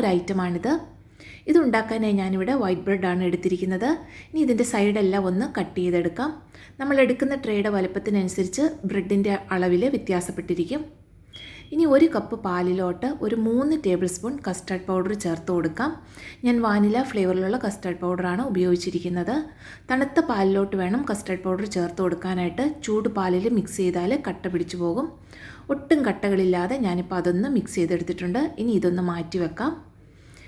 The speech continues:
ഇനി ഒരു പാനിലോട്ട് രണ്ട് കപ്പ് പാലാണ് ഒഴിച്ചു കൊടുക്കുന്നത്. ഞാനിപ്പോൾ മൊത്തം മൂന്ന് കപ്പ് പാലാണ് ഇതിലോട്ട് എടുത്തിരിക്കുന്നത്. ഫുൾ ഫാറ്റ് മിൽക്കാണ് എടുത്തിരിക്കുന്നത്. അതാണ് പുഡിങ്ങിന് കൂടുതൽ ടേസ്റ്റ് നൽകുക.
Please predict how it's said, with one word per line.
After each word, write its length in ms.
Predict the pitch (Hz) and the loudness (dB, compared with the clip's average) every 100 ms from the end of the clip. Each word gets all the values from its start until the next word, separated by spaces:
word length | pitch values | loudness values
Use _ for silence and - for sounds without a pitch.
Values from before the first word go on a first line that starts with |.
| - - 311 | -20 -8 2
ഇനി 120 | 349 277 | 4 4
ഒരു 120 | - 247 | 4 2
പാനിലോട്ട് 540 | 214 208 196 180 185 269 | 2 4 4 2 2 0
രണ്ട് 220 | 240 262 302 | 2 2 0
കപ്പ് 200 | 196 - 208 | -2 -4 -4
പാലാണ് 420 | 180 180 180 175 240 - | -2 0 0 0 0 0
ഒഴിച്ചു 240 | 185 175 180 | 0 2 0
കൊടുക്കുന്നത്. 440 | 175 180 175 208 302 - - - - - 247 | 2 0 0 0 -2 -4 -14 -20 -20 -2 2
ഞാനിപ്പോൾ 280 | 233 240 277 | 2 2 2
മൊത്തം 320 | 214 208 262 285 | 2 0 0 2
മൂന്ന് 200 | 226 254 269 | 4 2 0
കപ്പ് 180 | - 202 185 | -4 -4 -4
പാലാണ് 420 | 180 180 180 208 | -2 0 0 0
ഇതിലോട്ട് 340 | 196 190 180 180 | 2 2 2 0
എടുത്തിരിക്കുന്നത്. 600 | 175 175 180 180 190 196 285 - | -2 0 0 0 0 0 -2 0
ഫുൾ 200 | 254 269 - | 2 2 0
ഫാറ്റ് 320 | 196 170 202 185 | -2 -2 0 0
മിൽക്കാണ് 440 | 190 - 180 214 285 | -2 -4 -2 -2 -2
എടുത്തിരിക്കുന്നത്. 580 | 190 180 175 175 175 180 294 - | -4 -2 -2 0 -2 -2 -4 -4
അതാണ് 240 | 185 180 233 - | -2 0 0 0
പുഡിങ്ങിന് 420 | 175 185 190 208 | 0 2 0 0
കൂടുതൽ 300 | 180 175 175 214 214 | -2 -2 -2 -4 -2
ടേസ്റ്റ് 340 | 175 165 - 180 | -2 -2 -4 -4
നൽകുക. 340 | 165 160 170 | -4 -4 -6